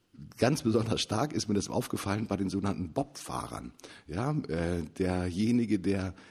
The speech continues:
in einem Zweier- oder einem Vierer-Bob bei irgendeinem Weltcup oder Weltmeisterschaft oder Europameisterschaften fährt, die sieht man dann meistens, bevor der, der Start beginnt, dass sie die Augen zu haben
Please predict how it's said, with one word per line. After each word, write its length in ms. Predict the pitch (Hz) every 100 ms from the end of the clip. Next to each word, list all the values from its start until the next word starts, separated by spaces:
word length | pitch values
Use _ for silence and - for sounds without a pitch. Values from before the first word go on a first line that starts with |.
| -
in 120 | 90
einem 220 | 76 78
Zweier- 400 | - 80 113 127
oder 160 | 110 82
einem 120 | 80
Vierer-Bob 520 | - 123 120 - -
bei 120 | - -
irgendeinem 380 | 90 104 92
Weltcup 460 | 78 104 123 101 -
oder 160 | 82 82
Weltmeisterschaft 560 | 101 98 92 87 85
oder 100 | 82
Europameisterschaften 720 | 71 123 - 73 - - -
fährt, 240 | 73 85 - - -
die 60 | 90
sieht 240 | 90 123
man 140 | 156 147
dann 180 | 143 131
meistens, 400 | 127 - - -
bevor 400 | - - 147 165
der, 400 | - 78 78 65
der 160 | -
Start 300 | - 113 143
beginnt, 380 | - - 101 - - - - -
dass 120 | -
sie 60 | 82
die 120 | -
Augen 260 | 78 -
zu 300 | - - 90
haben 320 | 82 95 139